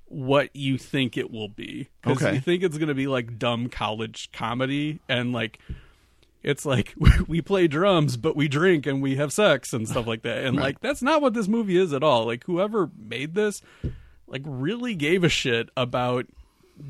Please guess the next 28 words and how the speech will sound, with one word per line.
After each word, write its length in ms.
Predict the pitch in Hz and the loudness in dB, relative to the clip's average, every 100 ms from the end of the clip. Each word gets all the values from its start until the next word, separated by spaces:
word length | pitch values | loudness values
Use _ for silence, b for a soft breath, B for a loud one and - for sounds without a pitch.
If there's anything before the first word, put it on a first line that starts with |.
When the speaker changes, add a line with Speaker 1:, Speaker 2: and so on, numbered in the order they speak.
| 120 | -10
Speaker 1:
drumline 800 | 131 135 190 208 190 147 147 135 | -2 2 2 2 2 2 0 0
competitions 960 | 160 143 - 196 208 127 120 123 120 - | -2 -2 -2 -2 0 0 0 -2 -6 -4
and, 500 | 127 127 127 123 123 | -2 -2 -2 -4 -6
like, 320 | 127 120 - b b b b b b - - - - | -6 -6 -8 b b b b b b -20 -20 -20 -14
you 140 | 147 135 | -8 -6
know, 280 | 135 120 120 | -4 -4 -6
black 340 | - 143 147 | -4 -2 -2
colleges 680 | 160 151 151 131 147 143 127 | 2 2 2 2 2 2 0
and 180 | 131 131 | 0 0
their 120 | 117 | 0
history 760 | 165 170 - 156 147 147 147 | -2 -2 -4 -2 2 2 2
with, 240 | 143 131 - | 0 -2 -2
like, 200 | 123 120 | -4 -2
rivalries 680 | 135 151 151 147 143 139 | 2 2 2 0 0 -2
with, 260 | 131 131 - | -2 -6 -4
with 240 | 151 139 | -4 -2
that 420 | - 143 139 139 139 | 0 0 0 0 -2
and 100 | 135 | -4
everything 320 | 135 123 139 | -4 -4 -4
like 180 | 131 - | -6 -4
that. 300 | 131 131 123 139 | -2 -2 -4 -6
And 400 | 123 120 113 - | -4 -4 -6 -8
co-, 180 | 151 135 | -10 -8
and, 340 | 139 127 120 123 | -6 -4 -4 -4
um, 460 | 123 117 117 113 - - _ _ - _ _ _ _ _ _ _ _ _ | -6 -4 -6 -10 -12 -20 _ _ -20 _ _ _ _ _ _ _ _ _
the 100 | 151 | 2
music 640 | 135 131 151 214 285 269 | 4 4 4 4 0 0
is, 420 | 180 151 123 - | 2 2 0 -6